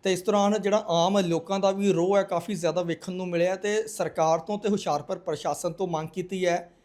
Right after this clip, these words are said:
ਕਿ ਇਸ, ਅ, ਦਾਨਵ ਨੂੰ, ਜਿਸ ਨੇ ਘਿਨਾਉਣਾ ਕੰਮ ਕੀਤਾ, ਬੇਹੱਦ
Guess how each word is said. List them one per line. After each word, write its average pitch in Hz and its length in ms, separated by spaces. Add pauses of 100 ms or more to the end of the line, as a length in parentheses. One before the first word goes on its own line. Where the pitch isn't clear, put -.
(300)
ਕਿ 196 100
ਇਸ, 180 220
ਅ, 175 1120
ਦਾਨਵ 180 380
ਨੂੰ, 208 220
ਜਿਸ 185 220
ਨੇ 214 140
ਘਿਨਾਉਣਾ 185 380
ਕੰਮ 175 300
ਕੀਤਾ, 190 340
ਬੇਹੱਦ 175 380